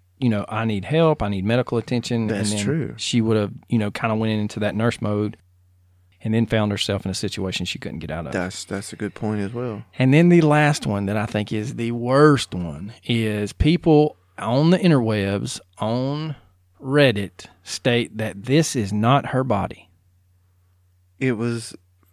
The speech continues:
Speaker 2: they proved it was.
Speaker 1: I know, but they
Speaker 2: <laughs>
Speaker 1: swear. There are many threads out there that it is not her body, and it was just, it's just a,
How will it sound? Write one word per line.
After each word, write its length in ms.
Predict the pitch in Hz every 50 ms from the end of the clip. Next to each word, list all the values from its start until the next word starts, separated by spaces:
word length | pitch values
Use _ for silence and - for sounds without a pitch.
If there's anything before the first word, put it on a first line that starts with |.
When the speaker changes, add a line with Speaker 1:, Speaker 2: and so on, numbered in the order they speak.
| _ _ _ _ - - - _ - - - _
Speaker 2:
they 180 | - - 123 120
proved 380 | 117 - - 143 147 151 147
it 100 | 135 - -
was. 340 | 104 98 92 90 - - - _ - -
Speaker 1:
I 120 | 113 117
know, 300 | 120 123 143 151 123 98 - - - _ _ _
but 120 | 127 117
they 240 | - 131 120 131 139
Speaker 2:
<laughs> 0 |
Speaker 1:
swear. 840 | 151 190 - - - - - 131 131 143 151 165 160 139 117 110 247 - - - 294 - - _ - 262 - _ -
There 340 | - 139 156 156 139 143 135
are 140 | 127 123
many 460 | 117 120 123 127 139 151 170 175 185 180
threads 420 | - - 165 160 156 147 127 107
out 140 | 120 113 107 -
there 200 | 113 110 110 104
that 160 | 107 110 98
it 140 | 113 117 113
is 180 | 104 95 95
not 360 | 98 104 107 120 143 147 - -
her 220 | - 143 143 147 143
body, 540 | 139 139 123 120 113 107 107 113 117 - _ _ _ -
and 140 | 123 120
it 80 | 117 113
was 200 | 101 104 98 95
just, 540 | 127 127 - 131 139 156 147 - - - - -
it's 260 | - 131 123 - - - - _ _ _
just 340 | - - 143 143 143 - -
a, 200 | 139 123 113 -